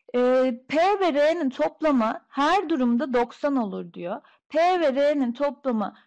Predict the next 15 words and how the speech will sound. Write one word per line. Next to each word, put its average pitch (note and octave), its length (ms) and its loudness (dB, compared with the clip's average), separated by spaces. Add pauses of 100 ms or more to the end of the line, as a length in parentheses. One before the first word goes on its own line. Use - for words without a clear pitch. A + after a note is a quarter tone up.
ne C#4 180 2
olursa E4 540 0
olsun, A#3 260 -6 (240)
e, A3 360 -4
A A#3 280 0
C E4 260 0
ve D4 120 0
A B3 320 2
B A#3 240 0
değişmediği C#4 760 -2
için - 480 -10 (240)
doksan A#3+ 380 -2
olmaz E4 500 0
mı? F4+ 220 -4 (120)
Evet. A3 320 -2